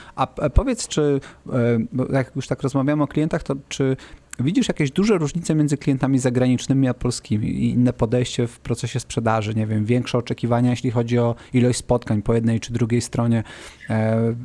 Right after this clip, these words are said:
jakby większe lub mniejsze przywiązanie do rodzimych produktów, e,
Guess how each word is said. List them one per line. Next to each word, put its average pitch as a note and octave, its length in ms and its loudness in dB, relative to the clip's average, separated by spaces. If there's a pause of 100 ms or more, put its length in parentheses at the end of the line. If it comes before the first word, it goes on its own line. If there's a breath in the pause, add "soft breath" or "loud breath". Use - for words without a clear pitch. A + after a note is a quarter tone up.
jakby A#2+ 480 2 (220 loud breath)
większe C3+ 360 2
lub B2+ 200 2
mniejsze C#3+ 320 2
przywiązanie C3 600 2
do B2 300 2 (260 loud breath)
rodzimych C3 520 2
produktów, C3+ 800 2
e, A#2 400 0